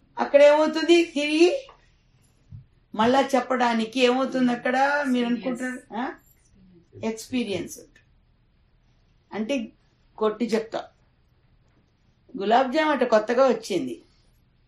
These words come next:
అది డ్రై గులాబ్ జామ్ అంట. ఇప్పుడు చాకుతో కోసే గులాబ్ జాములు వచ్చాయి.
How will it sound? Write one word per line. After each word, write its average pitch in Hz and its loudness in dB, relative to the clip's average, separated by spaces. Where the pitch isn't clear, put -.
అది 180 -2
డ్రై 175 0
గులాబ్ 262 2
జామ్ 185 -4
అంట. - -14
ఇప్పుడు 226 -6
చాకుతో 277 -2
కోసే 269 -2
గులాబ్ 196 -2
జాములు 151 -8
వచ్చాయి. - -18